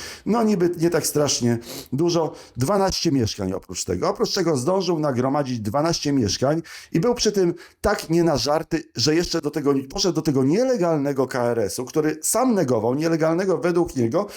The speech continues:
i stamtąd ciągnął grube pieniądze. Adrian Zandberg dość przytomnie to zauważył. Robert Kropiwnicki, bardzo wartościowy polityk i oszczędny, dochód siedemset pięćdziesiąt tysięcy, służbowa limuzyna z kierowcą, ale pięćdziesiąt tysięcy z kilometrówki też przytuli.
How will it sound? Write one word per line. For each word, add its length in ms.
i 60
stamtąd 580
ciągnął 500
grube 320
pieniądze. 500
Adrian 380
Zandberg 500
dość 200
przytomnie 460
to 100
zauważył. 540
Robert 420
Kropiwnicki, 640
bardzo 360
wartościowy 560
polityk 380
i 80
oszczędny, 520
dochód 360
siedemset 540
pięćdziesiąt 440
tysięcy, 500
służbowa 520
limuzyna 460
z 80
kierowcą, 500
ale 220
pięćdziesiąt 400
tysięcy 340
z 60
kilometrówki 720
też 200
przytuli. 440